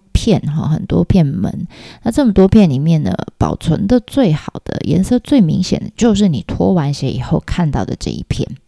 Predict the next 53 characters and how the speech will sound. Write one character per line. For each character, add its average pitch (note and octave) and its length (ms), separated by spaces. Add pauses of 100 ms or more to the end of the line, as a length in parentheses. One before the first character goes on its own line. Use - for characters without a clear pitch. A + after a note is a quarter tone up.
(120)
好， - 160 (640)
好， - 200
那 G3+ 180
看 B3+ 220
完 A3+ 160
之 G#3+ 160
后 G#3+ 120
呢， F#3+ 120
我 E3+ 40
们 D#3+ 100
就 F#3 120
跟 G3+ 280
着 F3 160
院 F#3+ 260
方 F3 220
的 E3 100
人 - 140
的 G#3+ 80
脚 - 320
步 G3+ 160
呢， C#3+ 180 (380)
呃， C3 260
绕 G3+ 340
到 - 300
这 - 120
个 - 260
宇 - 120
治 G3+ 200
平 E3 200
等 D#3 160
院 D#3+ 200
凤 A#3+ 280
凰 - 300
堂， - 180 (260)
也 C#3 120
就 F3 140
是 - 80
我 E3+ 60
们 - 120
说 F3 240
本 - 140 (180)
堂 - 380
的 - 200 (120)
正 C4 200
门 D#3 200
口。 - 180 (260)
好， - 120 (420)
当 G#3 180
然 F3 320
这 G3+ 140
不 E3+ 100
是 F3+ 140
现-， F3 260